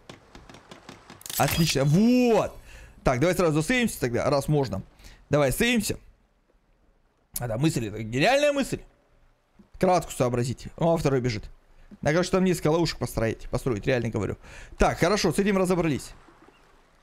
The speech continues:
Чего? Нет, нормально все. Так, секунду. А, я хотел костер построить. Можно тут вообще костер или нет? Основы. Костер. Вот, вот кострище, наверное, нам нужен. Да, можно.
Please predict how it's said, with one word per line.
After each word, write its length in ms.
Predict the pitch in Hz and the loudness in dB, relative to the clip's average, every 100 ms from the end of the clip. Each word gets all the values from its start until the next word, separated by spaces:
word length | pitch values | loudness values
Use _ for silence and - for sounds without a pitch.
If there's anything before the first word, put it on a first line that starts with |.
| _ _ _ _ _ | _ _ _ _ _
Чего? 240 | - 98 95 - _ _ _ _ _ _ _ _ _ _ - _ _ _ - - - | -8 -6 -6 -10 _ _ _ _ _ _ _ _ _ _ -20 _ _ _ -20 -20 -10
Нет, 160 | 101 - | -8 -6
нормально 300 | - 123 135 | -4 -4 -4
все. 180 | - - - - - - - - - - - - | -8 -12 -16 -20 -20 -20 -20 -20 -20 -20 -20 -4
Так, 220 | 165 123 - | -2 0 -2
секунду. 380 | 160 160 139 - - - - | 0 0 0 -4 -14 -18 -10
А, 200 | - 139 | 0 2
я 140 | 143 214 | 4 2
хотел 160 | 226 | 0
костер 260 | 196 196 165 | 0 0 0
построить. 420 | 127 - 113 - - - _ _ - | -2 -6 -6 -6 -14 -20 _ _ -6
Можно 280 | 156 214 240 | 0 2 0
тут 100 | 180 | 0
вообще 200 | 175 156 | 0 0
костер 300 | 127 123 127 | -2 -2 0
или 140 | 127 | 0
нет? 220 | 139 127 - | 0 0 -4
Основы. 440 | - 190 180 156 - - - - - | -4 -2 0 -2 -6 -20 -20 -20 -6
Костер. 420 | 123 - 170 160 | -6 0 0 2
Вот, 200 | 143 - | 0 -2
вот 200 | 139 - | -4 -2
кострище, 680 | 185 160 - 220 202 - | -2 -2 0 0 2 0
наверное, 400 | 135 127 123 113 | 0 0 0 -2
нам 180 | 120 123 | -2 0
нужен. 320 | 190 170 127 - - _ _ - _ _ _ _ - - - | -2 -2 -4 -6 -16 _ _ -20 _ _ _ _ -20 -20 -12
Да, 240 | - 131 117 | -2 0 0
можно. 440 | 131 123 143 127 | 0 0 -4 -8